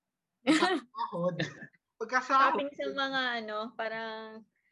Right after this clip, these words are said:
Speaker 2: mga furnitures ba? Furnitures, mga
Speaker 1: Oo, kasi kakalipat ko lang din ng, ano,
Speaker 2: Ah, yeah.
Speaker 1: kakalipat ko lang din ng room. Tapos
Speaker 2: Oh.
Speaker 1: first solo room ko, so nagpupuno pa ako ng kwarto.
Speaker 2: Gusto mo talaga yung peaceful na vibe pag,
Speaker 1: Oo.
Speaker 2: ano, or yung,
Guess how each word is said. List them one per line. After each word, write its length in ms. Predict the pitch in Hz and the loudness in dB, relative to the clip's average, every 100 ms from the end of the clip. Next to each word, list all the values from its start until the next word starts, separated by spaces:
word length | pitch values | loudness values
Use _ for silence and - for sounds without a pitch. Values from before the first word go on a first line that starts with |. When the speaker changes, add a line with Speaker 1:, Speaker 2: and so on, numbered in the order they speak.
| _ - | _ -14
Speaker 2:
mga 160 | 214 220 | -10 -4
furnitures 640 | 233 233 233 226 233 233 | 2 2 2 -2 -4 -4
ba? 240 | 214 208 220 | -4 -4 -4
Furnitures, 720 | 220 220 214 - 208 202 214 | -4 -6 -6 -10 -8 -8 -4
mga 160 | 202 208 | 0 2
Speaker 1:
Oo, 320 | 233 240 196 | 4 4 2
kasi 240 | 233 247 | 0 0
kakalipat 560 | 240 226 220 208 214 214 | -2 0 0 -2 -6 -4
ko 80 | 214 | -6
lang 240 | 196 190 | -6 -8
din 160 | 190 185 | -8 -8
ng, 80 | |
ano, 480 | 165 151 151 151 143 | -10 -8 -8 -8 -6
Speaker 2:
Ah, 240 | 180 180 180 | -4 -4 -6
yeah. 320 | 123 82 85 - | -12 -14 -14 -12
Speaker 1:
kakalipat 400 | 190 175 180 170 | -12 -10 -12 -8
ko 80 | |
lang 160 | 175 170 | -6 -4
din 160 | 160 160 | -6 -8
ng 80 | |
room. 400 | 151 143 139 135 123 _ _ _ | -8 -8 -8 -12 -16 _ _ _
Tapos 240 | 160 165 180 | -10 -8 -4
Speaker 2:
Oh. 40 | 190 | -2
Speaker 1:
first 240 | 196 - | -2 -2
solo 240 | 185 180 | -4 -4
room 320 | 170 170 170 170 | -2 -2 -4 -8
ko, 320 | 131 127 127 | -10 -10 -12
so 320 | 147 135 131 - - - _ | -12 -12 -12 -18 -20 -20 _
nagpupuno 560 | 160 160 175 175 175 170 | -12 -10 -8 -4 -4 -4
pa 160 | 156 | -6
ako 160 | 151 147 | -6 -10
ng 100 | 147 | -10
kwarto. 640 | 139 107 - _ 104 98 95 _ _ _ _ - - _ - 208 | -10 -12 -14 _ -20 -20 -20 _ _ _ _ -20 -20 _ -20 -14
Speaker 2:
Gusto 160 | - 226 | -10 -8
mo 80 | 226 | -4
talaga 400 | 214 202 220 202 208 | -2 0 0 0 -4
yung 160 | 202 196 | -12 -14
peaceful 480 | 202 175 - 202 190 | -16 -16 -8 -6 -4
na 160 | 196 | -6
vibe 320 | 175 185 185 170 | -4 -2 -2 -4
pag, 160 | 175 | -10
Speaker 1:
Oo. 80 | 170 | -10
Speaker 2:
ano, 180 | 190 180 - | -10 -10 -12
or 80 | - - _ _ - | -14 -18 _ _ -8
yung, 160 | 311 | -6